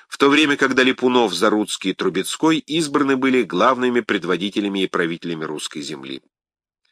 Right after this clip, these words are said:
Липунов был руководителем всего дела, и ни Заруцкий, ни Марина не смели заикнуться о присяге малолетнему сыну Марины. Заруцкий не терпел Липунова и вооружал против него казаков.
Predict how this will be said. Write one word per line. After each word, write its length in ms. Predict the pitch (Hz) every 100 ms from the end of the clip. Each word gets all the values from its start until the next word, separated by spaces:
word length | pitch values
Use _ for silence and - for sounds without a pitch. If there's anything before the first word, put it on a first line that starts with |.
| _ - - -
Липунов 520 | - 143 156 175 202
был 300 | 156 151 135 -
руководителем 760 | 127 127 127 120 113 104 92 85
всего 320 | - 95 85
дела, 480 | 73 139 190 196 190 _ _ _ _ _ _ _ _
и 140 | - 139
ни 180 | 170
Заруцкий, 640 | 202 175 190 190 - - 151
ни 160 | 139
Марина 400 | 170 170 165 165
не 160 | 156 139
смели 340 | - 127 143
заикнуться 720 | 123 131 123 139 151 131 -
о 40 | 92
присяге 500 | 98 95 120 117 107
малолетнему 580 | 101 95 95 90 92 92
сыну 360 | - 92 80
Марины. 440 | 78 76 71 67 - _ _ _ _ _ _ _ _ -
Заруцкий 560 | 117 165 208 - 190
не 160 | 175 185
терпел 480 | 185 165 - 117 85
Липунова 580 | 87 - 95 123 170 147
и 80 |
вооружал 580 | 113 95 87 82 113 131
против 380 | 123 202 - -
него 220 | 85 92
казаков. 500 | - 92 - - 67